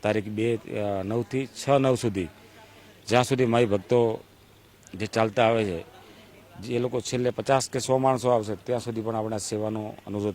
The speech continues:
ચાલુ રાખશું. અને મા જગજરાણીના આશીર્વાદથી જે લોકો દર્શને જાય છે, જે ચાલતા લોકો પગપાળા યાત્રા કરીને પોતાની કંઈક માનતા હોય છે, કંઈક બાધા હોય છે, જ્યારે પૂર્ણ કરવા જતા હોય છે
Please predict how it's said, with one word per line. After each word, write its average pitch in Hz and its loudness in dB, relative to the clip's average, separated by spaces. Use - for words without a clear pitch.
ચાલુ 107 -2
રાખશું. 110 -6
અને - -18
મા 107 -2
જગજરાણીના 107 -8
આશીર્વાદથી 101 -4
જે 110 2
લોકો 110 -2
દર્શને 117 2
જાય 110 4
છે, 92 -4
જે 95 -6
ચાલતા 107 2
લોકો 110 0
પગપાળા 110 0
યાત્રા 104 0
કરીને 104 -2
પોતાની 104 -6
કંઈક 95 -8
માનતા 101 -2
હોય 98 2
છે, 90 -4
કંઈક 90 -8
બાધા 90 -2
હોય 98 2
છે, 90 -6
જ્યારે 92 -8
પૂર્ણ 98 -6
કરવા 98 -4
જતા 92 -2
હોય 110 4
છે 90 -4